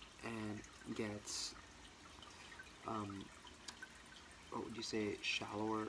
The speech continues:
on this side, so that it's easier for them to swim around and hide around the plants and whatnot. And I have the water heater inside the tank. Now, the cool thing about the water heaters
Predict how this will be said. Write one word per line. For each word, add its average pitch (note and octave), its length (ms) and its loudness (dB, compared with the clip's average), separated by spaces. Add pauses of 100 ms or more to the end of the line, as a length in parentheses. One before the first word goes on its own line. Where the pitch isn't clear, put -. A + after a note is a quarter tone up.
(120)
on G#2 160 2
this G#2 180 4
side, A#2 420 4
so - 220 -2
that A2 160 0
it's - 260 0
easier A2 360 6
for G#2+ 160 0
them G#2 180 2
to G#2 40 0
swim G#2+ 260 2
around G#2 480 0
and G#2+ 120 -2
hide G#2+ 240 4
around G#2 260 6
the - 60 0
plants G2+ 640 2
and G#2 160 4
whatnot. G2+ 460 2 (760)
And A#2 200 2
I A2 60 8
have G#2+ 240 2
the G#2+ 80 2
water G2 400 4
heater G2+ 240 2 (420)
inside G2+ 460 0
the E2+ 80 2
tank. - 440 -4 (1700)
Now, C3 120 6
the B2+ 80 6
cool - 240 4
thing F3+ 180 2
about C#3 180 4
the - 60 4
water G2+ 320 6 (100)
heaters B2+ 420 2